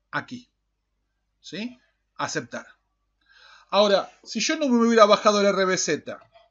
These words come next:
¿sí? No hubiera bajado el R B Z, y me pasa un amigo,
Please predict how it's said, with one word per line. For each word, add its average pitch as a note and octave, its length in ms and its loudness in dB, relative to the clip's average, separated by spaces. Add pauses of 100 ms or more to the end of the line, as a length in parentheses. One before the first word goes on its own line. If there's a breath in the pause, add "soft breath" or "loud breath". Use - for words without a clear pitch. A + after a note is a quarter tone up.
(120)
¿sí? F3+ 400 -14
No D3+ 140 -6
hubiera F3 260 2
bajado C#3 320 -2
el C3+ 80 -4
R B2 160 -6
B A#2+ 100 -6
Z, - 500 -18
y F#3+ 140 -8
me G#3 160 -2
pasa C4+ 400 -2
un G3+ 160 -2
amigo, F3+ 720 -4